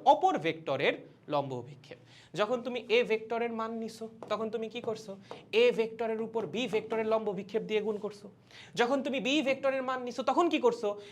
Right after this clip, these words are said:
বি ভেক্টরের উপর এ ভেক্টরের লম্ব অভিক্ষেপ নিয়ে গুণ করছো। মানে সহজ কথায় যদি বলো, ডট গুণ মানে হচ্ছে যে কোনো একটা নির্দিষ্ট দিকে গুণ। যেমন ধরো, তোমার আমি বললাম, "এ ডট বি করো।" তুমি একটা কাজ করো, তুমি এ বরাবর গুণ করো।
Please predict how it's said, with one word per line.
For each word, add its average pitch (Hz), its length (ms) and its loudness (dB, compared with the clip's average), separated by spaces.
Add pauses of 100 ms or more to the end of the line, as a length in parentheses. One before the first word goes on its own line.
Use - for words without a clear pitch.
(100)
বি 277 260 6
ভেক্টরের 247 540 2
উপর 285 240 2 (100)
এ 339 180 8
ভেক্টরের 226 480 2
লম্ব 214 260 4
অভিক্ষেপ 143 420 -6
নিয়ে 160 320 -2 (320)
গুণ 135 180 -6
করছো। - 280 -18 (380)
মানে 156 160 -8
সহজ 175 540 -6
কথায় 160 340 -10
যদি 147 240 -10
বলো, 135 420 -8 (440)
ডট 233 280 10
গুণ 330 200 0
মানে 196 200 -4
হচ্ছে 185 320 -8
যে 196 160 -2
কোনো 226 200 -2
একটা 220 180 -4
নির্দিষ্ট 190 600 -4
দিকে 175 360 -2
গুণ। 143 180 -10 (420)
যেমন 285 280 6
ধরো, 226 160 4
তোমার 233 220 0
আমি 247 140 -2
বললাম, 240 340 0
"এ 285 200 4
ডট 202 240 2
বি 202 200 -6
করো।" 185 320 -6 (380)
তুমি 233 140 0
একটা 240 140 2
কাজ 233 140 0
করো, - 180 -2
তুমি 202 320 -6
এ 294 140 4
বরাবর 262 400 4
গুণ 180 220 -2
করো। - 260 -10